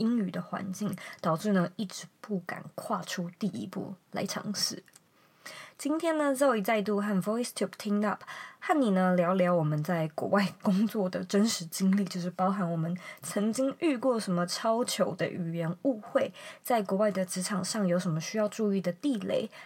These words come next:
还有呢，到底要如何克服那种语感不同造成的文化差异。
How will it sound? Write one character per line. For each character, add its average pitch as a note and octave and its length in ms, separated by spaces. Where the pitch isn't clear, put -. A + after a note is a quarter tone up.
还 - 140
有 E4 180
呢， C4 180
到 G4+ 160
底 G#3 220
要 A#3 120
如 F#3 240
何 F#3 180
克 G#3 280
服 F#3 180
那 G#3 100
种 E3 320
语 F3 200
感 F3 240
不 G#3+ 140
同 F#3 260
造 F#3+ 180
成 - 280
的 - 80
文 - 220
化 - 180
差 - 360
异。 - 140